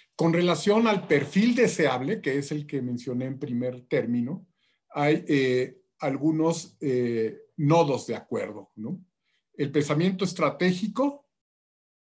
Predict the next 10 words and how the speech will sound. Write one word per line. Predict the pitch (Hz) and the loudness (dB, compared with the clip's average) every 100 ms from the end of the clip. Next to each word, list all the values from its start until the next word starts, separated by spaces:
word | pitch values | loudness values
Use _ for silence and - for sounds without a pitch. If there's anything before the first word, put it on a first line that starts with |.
| _ _ | _ _
¿no? | 143 147 | -18 -16
Se | - 147 | -10 -8
utiliza | 147 143 143 175 - 180 | -6 -4 -2 0 0 0
para | 170 135 127 | 2 0 0
pro-, | 127 127 - | -4 -8 -4
para | 131 117 | -2 -2
afrontar | - 120 147 | -4 -4 -2
problemáticas | 147 135 127 123 131 113 | -2 -2 -2 -4 -6 -6
complejas, | 104 95 92 90 - - - _ _ _ _ _ | -8 -10 -12 -16 -18 -20 -20 _ _ _ _ _
¿no? | 127 | -14